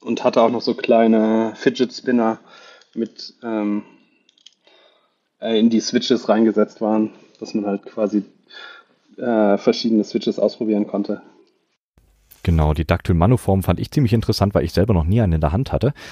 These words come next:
Speaker 2: Ähm, Fuka, bei dir weiß ich, du bist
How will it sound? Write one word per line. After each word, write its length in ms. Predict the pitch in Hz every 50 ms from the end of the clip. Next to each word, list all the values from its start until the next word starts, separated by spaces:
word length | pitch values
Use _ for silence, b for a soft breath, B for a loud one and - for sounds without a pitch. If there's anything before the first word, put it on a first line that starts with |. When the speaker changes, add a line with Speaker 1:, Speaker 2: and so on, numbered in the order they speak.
| B B B B -
Speaker 2:
Ähm, 480 | 92 98 101 101 104 110 113 120 - - - -
Fuka, 500 | - - - - 160 160 - 160 156 139
bei 140 | - 117 110
dir 280 | 110 131 127 107 90
weiß 300 | 90 82 95 139 - -
ich, 300 | 208 202 - - - - - _ _ _ _ _ _ _ -
du 440 | 120 123 127 127 131 123 226 202 - _
bist 500 | - 127 - - - - - - - -